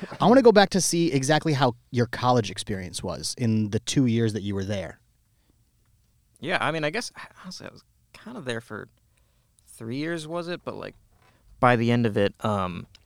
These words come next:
Speaker 2: I don't know, I was only taking, like, a couple of s-, a couple of semester hours, so just a couple of classes per semester.
Speaker 1: Were you
Speaker 2: I
Speaker 1: looking
Speaker 2: wasn't
Speaker 1: forward to going to college?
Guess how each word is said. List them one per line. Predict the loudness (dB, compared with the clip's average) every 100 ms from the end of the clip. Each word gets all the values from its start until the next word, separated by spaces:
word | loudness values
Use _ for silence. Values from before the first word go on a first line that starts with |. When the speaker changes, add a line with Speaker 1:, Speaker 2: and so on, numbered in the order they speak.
| _ _ _ _ -2
Speaker 2:
I | 0
don't | 0
know, | -2
I | 2 2
was | 2
only | 0 -2
taking, | -6 -10 -10 -14
like, | -16
a | -20 -16
couple | -10 -8 -6
of | -6
s-, | -6
a | -6 -8 _ -20 _
couple | -12 -8 -6
of |
semester | -4 -4 -6 -6 -6
hours, | -4 -6 -6
so | -8
just | -8
a | -10
couple | -12 -10
of | -10
classes | -8 -6 -8 -10 -14
per | -14
semester. | -12 -12 -10 0
Speaker 1:
Were | 2
you | 4
Speaker 2:
I |
Speaker 1:
looking | 2 0
Speaker 2:
wasn't | -2
Speaker 1:
forward | 0 2 4
to |
going | 4 2
to |
college? | 0 -4 -6 -10